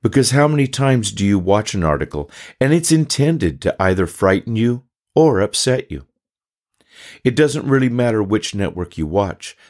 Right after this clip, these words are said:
They're all basically doing the same thing, just with their own slant, their own purpose, their own political agenda. It all ends up being about scare tactics and shock value. That should not really come as much of a surprise to any educated adult.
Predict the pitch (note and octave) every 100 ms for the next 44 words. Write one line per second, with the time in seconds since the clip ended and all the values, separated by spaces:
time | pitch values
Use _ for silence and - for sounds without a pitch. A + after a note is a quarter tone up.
0 | _ A2 A#2 A#2 G#2 F#2+ F#2 F#2 F2+ E2+
1 | F#2+ E2 D2+ - F2+ E2 D#2 G#2 E2 D2+
2 | G#2 G2 A2 G#2 G#2 - G2+ F#2 - -
3 | G#2 E2+ C#2 - _ _ _ _ - F2
4 | F#2 F#2 - G#2 G2 C2+ - - - _
5 | G#2 G#2 G#2 - G#2+ F#2 F2+ F#2 D#2+ D#2
6 | F#2+ F#2+ E2 C2 _ _ _ _ _ _
7 | _ - - - - B2 C3 D#3 E3+ C#3+
8 | C#3 B2 A#2+ A2 G#2+ G#2 G2 G2 E2 -
9 | G#2+ F#2+ F#2 F2 D#2+ - E2 - D#2+ D#2+
10 | - - F#2 - - D#2 D2 B1+ - _
11 | _ _ _ _ _ _ _ _ _ _
12 | - - - - A#2+ C3 - C3+ A#2+ C3
13 | B2 A2+ B2+ B2 G2 A2 F#2+ F2+ - F2
14 | G2 - F2+ A2+ A#2+ F2+ D2+ - F2+ F#2
15 | F#2+ D#2 E2+ F2 E2+ D#2+ D#2 D#2 G#2 D#2+
16 | -